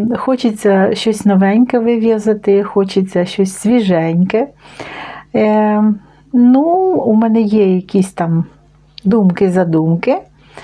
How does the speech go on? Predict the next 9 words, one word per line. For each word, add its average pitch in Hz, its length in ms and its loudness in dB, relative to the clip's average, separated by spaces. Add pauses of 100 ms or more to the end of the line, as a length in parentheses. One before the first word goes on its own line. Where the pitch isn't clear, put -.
(360)
тому 254 260 4
я 277 140 2
із 220 280 0
задоволенням 190 1000 2 (180)
беру 202 680 0
участь 196 480 -2
у 190 40 0
цьому 180 340 0
проєкті. 175 640 -4